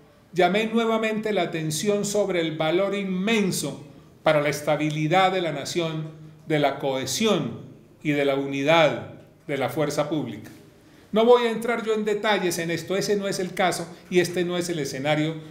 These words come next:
y usted me lo comprenderá bien, honorable representante Blanco.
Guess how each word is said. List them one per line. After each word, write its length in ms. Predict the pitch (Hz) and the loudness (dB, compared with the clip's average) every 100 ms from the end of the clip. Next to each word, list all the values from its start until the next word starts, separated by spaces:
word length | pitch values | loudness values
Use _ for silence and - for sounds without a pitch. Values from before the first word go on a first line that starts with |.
| - | -8
y 80 | 151 | -4
usted 280 | 147 - 185 | -4 0 0
me 100 | 156 | 0
lo 140 | 139 | -4
comprenderá 640 | 131 120 127 123 127 131 139 | -6 -6 -6 -4 -4 -2 -2
bien, 400 | 147 104 101 - - - - | -2 -4 -10 -16 -20 -20 -4
honorable 500 | 147 143 156 156 151 | -2 4 4 4 0
representante 760 | 143 135 127 123 120 135 131 139 | -4 -8 -8 -8 -6 -6 -6 -6
Blanco. 440 | 135 110 104 | -6 -8 -12